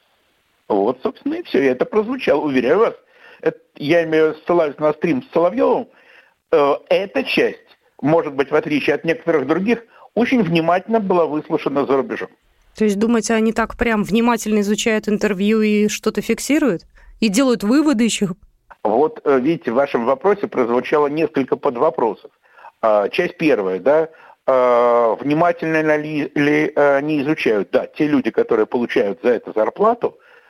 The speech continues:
Speaker 1: э, в системе, э, безопасности, иностранных дел, конечно же, изучают эти вопросы внимательно. А вот вторая часть вашего вопроса, делают ли они выводы,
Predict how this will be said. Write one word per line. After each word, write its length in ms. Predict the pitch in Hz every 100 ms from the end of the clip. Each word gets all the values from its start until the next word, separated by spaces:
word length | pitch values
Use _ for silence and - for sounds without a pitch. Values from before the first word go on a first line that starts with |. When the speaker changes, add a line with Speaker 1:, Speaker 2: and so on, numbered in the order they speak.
| _ _
Speaker 1:
э, 60 | 117
в 640 | 107 107 101 104 98 90 - -
системе, 420 | - 180 151 117
э, 500 | 113 107 110 107 101
безопасности, 840 | 98 107 107 170 175 135 131 -
иностранных 680 | 113 113 - 147 156 147 110
дел, 120 | 139
конечно 560 | - 120 113 127 196 170
же, 160 | 120 107 -
изучают 580 | 127 98 - 120 143 -
эти 240 | 110 - 143
вопросы 420 | - - 101 110
внимательно. 500 | 113 117 95 - _ _ _ _ _ _ - - -
А 100 | -
вот 160 | 196 -
вторая 480 | - - 165 226
часть 260 | 247 233 202
вашего 360 | 196 185 180 170
вопроса, 460 | 175 160 123 - - _ - _
делают 720 | 110 151 220 208 185 156 -
ли 100 | 151
они 340 | 156 160 156
выводы, 880 | 110 113 240 269 180 156 120 131 92